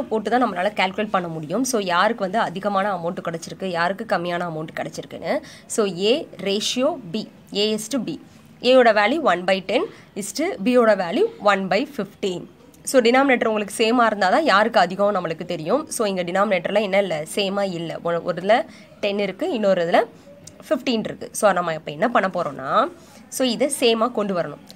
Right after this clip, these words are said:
நம்ம எல் சி எம் எடுப்போம் இல்லையா? So, அதே பேட்டர்ன் தான். டென்னு, ஃபிஃப்டீன், ஃபைவ் டேபிளால நம்ம போடுறோம். அப்போ டூ, த்ரீன்னு வரும். மறுபடியும்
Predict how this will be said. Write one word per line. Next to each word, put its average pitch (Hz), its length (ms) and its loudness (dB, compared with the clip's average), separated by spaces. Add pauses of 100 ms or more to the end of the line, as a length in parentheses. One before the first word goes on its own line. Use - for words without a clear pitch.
(160)
நம்ம 233 180 4
எல் 262 160 2
சி 285 120 -2
எம் 277 100 4
எடுப்போம் 240 260 -2
இல்லையா? 254 200 2 (120)
So, - 140 0
அதே 180 260 -2 (240)
பேட்டர்ன் 185 400 -2
தான். 226 180 4 (580)
டென்னு, 220 320 2 (140)
ஃபிஃப்டீன், 202 520 -4 (380)
ஃபைவ் 233 240 4
டேபிளால 185 380 -2
நம்ம 185 180 -2
போடுறோம். 170 400 0 (180)
அப்போ - 160 -10 (760)
டூ, 277 100 4 (360)
த்ரீன்னு 214 340 0
வரும். 175 260 -2 (520)
மறுபடியும் 247 460 4